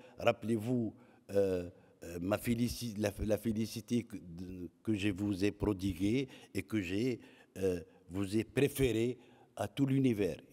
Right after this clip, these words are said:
Ya bani Israël, adkuru ni'mati allati an'amtu alaykum, an'amtu alaykum, wa faddaltukum ala al-alamin. Et, euh, il fait du personnage de Jésus un personnage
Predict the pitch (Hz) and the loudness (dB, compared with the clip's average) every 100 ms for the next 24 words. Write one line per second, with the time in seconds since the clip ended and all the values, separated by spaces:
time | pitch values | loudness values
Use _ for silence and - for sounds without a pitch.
0 | - 87 92 87 90 95 87 78 78 98 | -8 -4 -4 -2 -2 -2 -6 -8 -6 -2
1 | 107 101 - 87 87 95 110 104 - 90 | -2 -4 -4 -2 0 2 0 0 -4 -4
2 | 87 87 85 85 98 107 82 71 85 104 | -6 -8 -10 -6 -6 -6 -8 -8 -6 -6
3 | - - - 82 80 85 78 82 101 - | -8 -20 -16 -10 -8 -8 -10 -6 -4 -4
4 | - - - 92 113 95 117 127 117 - | -10 -18 -6 -2 0 2 2 2 -2 -6
5 | 110 107 113 117 123 135 135 107 - - | -6 -6 -4 -2 0 0 0 0 -4 -18
6 | - - - - - 110 107 92 - - | -20 -20 -20 -12 2 4 4 0 -4 -14
7 | - _ _ _ _ - - - - 92 | -20 _ _ _ _ -12 -8 -6 -6 -2
8 | 113 - 151 127 127 131 117 135 131 120 | 0 2 2 2 0 -2 -2 0 0 0
9 | 104 110 101 113 92 147 202 185 - - | 2 0 2 0 0 -2 -2 -4 -14 -20
10 | - _ _ - 87 110 98 - 117 156 | -20 _ _ -8 -6 -4 -4 -2 0 0
11 | 208 180 - | -2 -6 -12